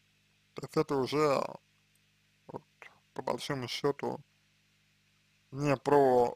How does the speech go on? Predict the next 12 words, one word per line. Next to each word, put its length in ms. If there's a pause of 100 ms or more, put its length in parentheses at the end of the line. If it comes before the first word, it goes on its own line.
(120)
желание 680
быть, 480 (2500)
а, 480
ну, 200
с 120
кем-то, 460 (2500)
а 340
это 220
больше 440 (100)
про, 600 (680)
а, 640
потребность 1000